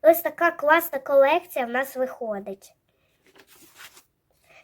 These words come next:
І вертаюсь в зворотнім напрямку. Далі у нас колекція банківські карти.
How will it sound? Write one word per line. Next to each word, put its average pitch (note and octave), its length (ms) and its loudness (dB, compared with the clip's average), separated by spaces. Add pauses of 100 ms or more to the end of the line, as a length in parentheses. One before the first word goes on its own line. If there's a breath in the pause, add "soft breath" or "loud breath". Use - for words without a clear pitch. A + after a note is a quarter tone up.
І C4+ 80 -2
вертаюсь C4 460 2
в - 40 -14
зворотнім A#3+ 440 -10
напрямку. G3+ 540 -18
Далі D#4+ 260 4
у D4 60 -2
нас C4 220 -4
колекція A#3+ 460 -8
банківські A#3+ 540 -14
карти. G3+ 520 -12